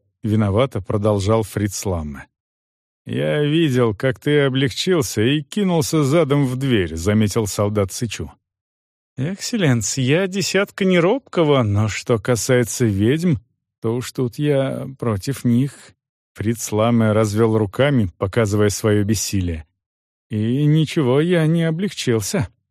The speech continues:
просто на воздух вышел». Он стал ворошить ведьмин хлам по углам, светя себе пучком горевшей травы, как факелом.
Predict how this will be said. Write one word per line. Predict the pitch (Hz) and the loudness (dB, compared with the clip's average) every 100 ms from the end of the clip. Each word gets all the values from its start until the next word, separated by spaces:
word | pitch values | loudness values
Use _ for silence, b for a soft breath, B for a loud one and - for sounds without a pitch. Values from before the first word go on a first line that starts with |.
| _ - | _ -8
просто | 165 120 - 170 160 | -4 -4 -4 -2 2
на | 160 196 | 2 2
воздух | 170 120 98 151 - | 2 0 0 -4 -2
вышел». | 196 151 - 80 - - _ _ _ _ _ _ _ _ _ _ | -2 -2 -4 -12 -16 -20 _ _ _ _ _ _ _ _ _ _
Он | 110 120 | 0 2
стал | 107 - 120 113 | 2 0 2 2
ворошить | 110 117 113 131 110 - | 2 2 2 0 -2 0
ведьмин | 113 113 117 117 | 2 2 2 2
хлам | 92 139 160 | 0 0 0
по | - | -2
углам, | 95 92 98 90 82 | -2 -2 -2 -2 -4
светя | - 107 123 226 | -4 -4 -4 -4
себе | - 170 170 | -4 -2 -2
пучком | 143 - - 151 139 | -2 -4 0 2 4
горевшей | 117 107 104 - 101 | 4 2 -2 -4 -6
травы, | 104 104 139 | -2 0 -2
как | - 117 - | -2 -6 -6
факелом. | 90 78 - 69 69 | -10 -10 -12 -16 -16